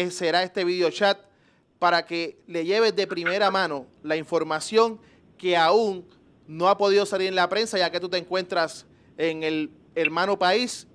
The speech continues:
y de alguna manera teníamos que llevarle, eh, la información para saciar esa sed que tienen de ver un jugador de tu calibre en la fila de los Cangrejeros de Santurce. ¿Cómo te encuentras tú, física y mentalmente?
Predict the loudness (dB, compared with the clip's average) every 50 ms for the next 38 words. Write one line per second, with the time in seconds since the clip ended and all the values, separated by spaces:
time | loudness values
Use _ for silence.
0 | _ _ -12 -12 -10 -6 -2 0 0 0 -2 -2 -4 -2 -2 -2 -2 -2 0 0
1 | 0 0 -2 -4 -6 -8 -8 -8 -8 -8 -6 -2 0 0 2 2 0 0 -2 -4
2 | -6 -6 -8 -14 _ _ _ _ _ _ _ -8 -6 -4 -4 -4 -6 -8 -8 -8
3 | -8 -6 -6 -6 -6 -6 -4 -6 -8 -8 -6 -4 -4 -4 -2 -2 -2 0 0 -2
4 | -4 -4 -8 -8 -4 -2 -2 -2 -2 -4 -8 -18 _ _ _ -20 _ _ _ _
5 | _ -14 -8 -4 -2 -2 -2 -2 -4 -4 -6 -6 -8 -14 _ _ _ _ _ _
6 | -10 -10 -6 -4 -2 -2 -2 -2 -2 0 0 0 0 0 -2 -4 -6 -4 -2 0
7 | 2 2 0 0 -2 -4 -4 -4 -2 -2 -2 -2 -2 -2 -2 -2 -4 -6 -8 -10
8 | -8 -6 -6 -6 -6 -6 -4 -2 0 0 -2 -2 -4 -6 -6 -6 -4 -4 -2 -2
9 | -2 -4 -4 -8 -8 -10 -10 -8 -8 -10 -12 -12 _ _ _ _ _ 0 2 2
10 | 2 2 2 0 -2 0 0 0 0 0 0 -2 -4 -2 -2 -4 -4 -4 -6 -8
11 | -14 -10 -6 -4 -4 -4 -4 -6 -4 -2 -2 -2 -2 -4 -8 -6 -2 -2 -2 -2
12 | -2 -6 -8 -10 -12 -16 -18